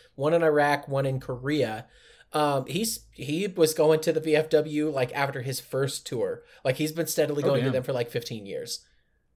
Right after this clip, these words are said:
Speaker 2: Okay.
Speaker 1: And he likes going and talking to all the old dudes, you know? It's a place for old vets to just kinda go and bullshit with each other and not get harassed by the normies. And you know what?
Speaker 2: Yeah,
Speaker 1: I'm
Speaker 2: fair enough.
Speaker 1: okay with that. Like, most vets, if they're hanging out with other vets, they're usually pretty cool.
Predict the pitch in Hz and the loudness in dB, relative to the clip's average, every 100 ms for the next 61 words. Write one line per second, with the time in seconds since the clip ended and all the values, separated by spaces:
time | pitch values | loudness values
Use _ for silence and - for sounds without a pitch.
0 | _ 127 185 143 151 151 139 143 156 - | _ -4 0 2 2 0 0 -2 0 0
1 | 147 160 160 131 131 143 123 139 202 240 | 0 0 0 -2 0 -4 -2 4 4 2
2 | 104 87 - 113 113 151 - - 156 - | -6 -10 -12 -8 0 0 0 -2 -2 0
3 | 190 160 - - 139 165 160 165 - 156 | 0 0 -2 -4 6 8 8 6 4 -6
4 | 151 156 143 139 143 151 147 226 - 135 | -4 -2 0 2 2 2 -2 -2 -4 -4
5 | 127 120 127 139 123 117 - 131 139 143 | -10 -4 -2 0 -2 -4 -6 -8 -4 -2
6 | 165 170 - - 123 127 135 190 123 95 | 0 0 -2 -4 -4 -2 0 0 -2 -8
7 | - _ _ - - - 170 180 240 233 | -14 _ _ -20 -20 4 6 10 12 12
8 | 269 190 240 233 - 185 175 160 120 107 | 12 8 8 8 6 4 4 4 0 0
9 | 131 120 135 143 202 170 143 196 - - | -2 -2 4 6 6 4 4 4 0 -2
10 | 151 143 135 156 180 180 175 185 165 151 | -2 0 0 0 0 -2 0 -2 0 2
11 | 170 - 135 143 185 220 220 202 196 196 | 2 0 -4 -4 -6 -8 -4 -6 -2 2
12 | 214 240 | 2 0